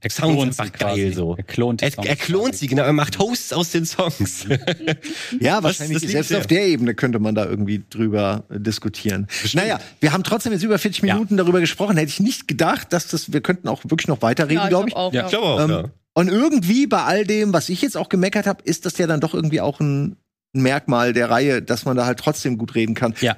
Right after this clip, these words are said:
Speaker 3: Wir würden, glaub ich, die Vorlage gerne noch ein bisschen qualitativ hochwertiger haben. Aber ja, schreibt ihr doch mal drunter, wie ihr die vierte Staffel findet, ab wann's vielleicht für euch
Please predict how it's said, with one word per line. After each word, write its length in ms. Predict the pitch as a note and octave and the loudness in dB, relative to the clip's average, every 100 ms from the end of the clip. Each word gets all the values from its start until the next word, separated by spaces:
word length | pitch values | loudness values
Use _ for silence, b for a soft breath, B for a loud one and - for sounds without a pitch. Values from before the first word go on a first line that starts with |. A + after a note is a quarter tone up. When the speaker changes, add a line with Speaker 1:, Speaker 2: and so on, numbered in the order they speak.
| - | 0
Speaker 3:
Wir 140 | C3 | 2
würden, 280 | D#3 E3 E3 | 4 2 2
glaub 140 | C#3+ B2 | 0 0
ich, 40 | |
die 100 | - | -4
Vorlage 560 | - E3 E3+ D#3+ E3 D#3 | -2 0 2 2 0 0
gerne 240 | C#3 D3+ | 2 2
noch 140 | C#3+ C#3+ | 0 0
ein 80 | |
bisschen 340 | C#3 D#3+ D#3+ C#3 | 0 0 -2 -2
qualitativ 520 | - D3+ C#3 C3+ C3+ | 0 0 0 -4 -2
hochwertiger 540 | D3 D3+ D3+ C#3+ C#3 | -2 2 2 4 2
haben. 280 | C3+ D3 D3+ D3 B B B _ _ | 2 2 0 -2 B B B _ _
Aber 460 | C3 C3+ C3 C3 C3 | 0 2 4 2 4
ja, 280 | A#3+ A3+ - | 2 0 -4
schreibt 260 | - E3 D#3+ | -2 0 2
ihr 60 | |
doch 60 | F3 | 2
mal 100 | D#3 | 2
drunter, 340 | C#3 E3 D3 | 2 2 2
wie 60 | B2 | 2
ihr 140 | B2 | 0
die 80 | C#3+ | 0
vierte 200 | - D3+ | 0 -2
Staffel 360 | C3+ C3 C3 G#2+ | -2 -2 -2 -4
findet, 420 | - F#3+ E4 B2+ - | -2 0 2 0 0
ab 120 | C#3+ | 0
wann's 300 | B2+ D#3+ G#3+ | 2 2 0
vielleicht 300 | - F3 D3+ | 0 0 0
für 120 | - C#3 | 0 0
euch 340 | C3+ E3+ - | 2 0 -4